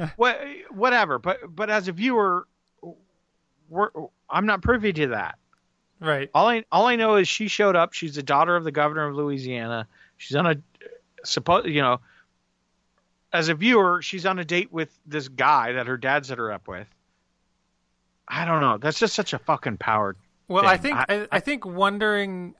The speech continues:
Speaker 1: about it from her perspective might be overthinking it, because I think this is really just showing him being fucked up. And it's really showing the kind of
Speaker 2: Yeah.
Speaker 1: guy that he is, rather than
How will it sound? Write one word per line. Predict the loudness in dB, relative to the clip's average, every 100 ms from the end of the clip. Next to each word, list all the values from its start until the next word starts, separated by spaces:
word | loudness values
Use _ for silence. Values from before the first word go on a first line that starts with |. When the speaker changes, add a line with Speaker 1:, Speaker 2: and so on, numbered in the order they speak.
| -6
Speaker 1:
about | -2 0 0
it | -4 -8
from | -6 -6 -4
her | -4 -2 -2
perspective | -6 -6 -6 -6 -6 -8 -8 _ -12
might | -4 -2 -2
be | -4
overthinking | -2 0 -2 -4 -6 -6 -8 -8
it, | -8 -8
because | -6 -2 0 0 -2
I | -6 -6
think | -8 -8
this | -12 -14
is | -16
really | -10 -6 -4 -4
just | -4 -6 -6 -20 _ _ _ _ _
showing | -14 -6 -4 -2 -4
him | -6 -4 -4 -6 -14 -18 _
being | -10 -8 -10 -14 -12
fucked | -6 -6 -4
up. | -8 -10 -20 _ _ _ _ _ _ _ _ -6
And | -2 0 -2 -4
it's | -8 -4
really | 0 0 0
showing | -2 -2 -2 -4 -6
the |
kind | -4 -2 2
of |
Speaker 2:
Yeah. | 4 4
Speaker 1:
guy | 2
that | -6
he | -8 -6 -4
is, | -4 -6 -10 -16 -10
rather | -2 0 0
than | -4 -8 -10